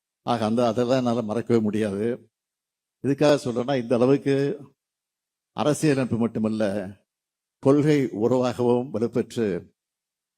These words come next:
இந்தியாவோட கொள்ளாக இந்த புரிதலும் கொள்கை உறவும்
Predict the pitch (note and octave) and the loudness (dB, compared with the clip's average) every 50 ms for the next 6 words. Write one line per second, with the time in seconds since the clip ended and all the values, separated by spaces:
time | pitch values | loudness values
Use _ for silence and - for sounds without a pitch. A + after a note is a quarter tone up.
0 | _ _ - B2 B2+ C#3+ C#3+ D3+ D3 C#3 C3+ C3 B2 A#2 G#2 - A#2 A2 A2+ A2+ | _ _ -2 -2 0 4 6 6 6 8 6 6 4 4 2 2 0 2 2 0
1 | A2+ A2+ A#2 - _ - A2 F#2+ G2+ F2+ - - B2 B2+ B2+ A#2 A2+ A#2 A#2 A#2+ | 0 -2 -8 -12 _ -8 -8 -6 -6 -8 -4 2 4 4 6 6 6 6 4 2
2 | B2+ C3+ G3+ F#3+ - - _ _ _ _ _ _ _ _ _ _ A#2+ A#2 B2+ B2 | 2 -4 -10 -16 -18 -20 _ _ _ _ _ _ _ _ _ _ 2 2 2 2
3 | C3 B2+ A2+ G2 G#2 G#2 G#2 F#2 A2+ G#2 G#2 G2+ F#2 - - | 2 0 0 0 -2 -2 -2 -2 -2 -4 -4 -6 -6 -10 -14